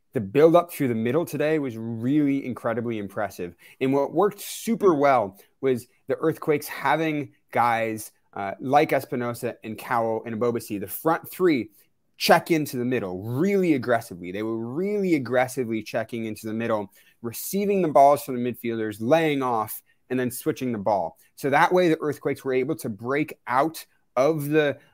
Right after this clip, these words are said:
uh, the, the defense and, and get these balls into the final third and play directly and quickly, uh, and, and create chances going forward. Uh, and, and so that's what worked really well, was that connection with the front line that they had today that they didn't have before.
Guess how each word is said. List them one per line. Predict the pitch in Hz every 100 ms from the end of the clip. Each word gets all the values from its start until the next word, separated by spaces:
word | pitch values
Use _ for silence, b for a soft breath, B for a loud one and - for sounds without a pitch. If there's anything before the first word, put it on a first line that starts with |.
| -
uh, | 107 101
the, | - 113 117 117
the | 135
defense | 127 185 190 131 120 -
and, | 120 110 b
and | 113 107 113
get | 156 156
these | 147
balls | - 135 135 131
into | 131
the | 123
final | - 123 117
third | 110 139 123 110
and | 107
play | - 151 147
directly | 120 110 131 131 127 104
and | 101 -
quickly, | - 190 165 110 101 - b b
uh, | - 107 -
and, | 120
and | 143 139
create | - 190 190
chances | 170 165 160
going | 139 156 151
forward. | - 139 110 95 - _ -
Uh, | 110
and, | 123 131
and | 139 131
so |
that's | 147 185 214 196
what | 180
worked | 160 127
really | 139 131
well, | 123 104
was | 101
that | - 120 120
connection | - 135 131 147 - 165
with | 139 120
the |
front | 120 - 120
line | 120 113 113
that | 101
they | 101
had | 104 110 113
today | 104 101
that | 95 95
they | 101
didn't | 101 95 127 131
have | - 104 101 98
before. | - - 117 98 92